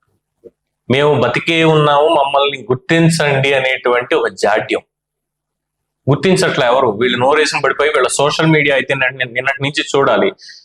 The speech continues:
ఆ, చంద్రబాబు నాయుడు గారు ఢిల్లీ నుంచి బేగంపేట ఎయిర్‌పోర్ట్ కి రావడం, అక్కడి నుంచి తెలుగుదేశం పార్టీ కార్యకర్తలు, తెలంగాణ తెలుగుదేశం పార్టీ కార్యకర్తలు, నేతలు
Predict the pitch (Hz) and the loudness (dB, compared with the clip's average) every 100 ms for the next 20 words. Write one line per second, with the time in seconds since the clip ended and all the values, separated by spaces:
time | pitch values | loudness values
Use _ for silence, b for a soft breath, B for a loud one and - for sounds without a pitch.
0 | _ 110 113 113 127 151 165 160 151 147 | _ 0 2 2 0 2 2 2 2 -2
1 | 135 139 147 151 147 156 127 123 135 139 | -6 -4 -4 -4 -6 -4 -2 0 0 0
2 | 139 131 131 - 139 127 127 120 135 131 | 0 0 -2 0 -2 0 0 2 2 0
3 | 123 123 123 - 120 127 127 131 123 123 | -2 -4 -4 0 2 2 2 -2 0 -2
4 | 147 107 113 117 117 113 110 - 110 120 | -2 -2 0 -2 -4 -4 -4 -2 0 0
5 | 120 120 - 113 117 120 120 110 107 110 | 0 -2 0 0 0 0 -2 -2 -2 -2
6 | - 113 123 120 113 123 160 127 107 - | -2 0 0 -2 -4 -2 0 0 -2 -2
7 | - | -2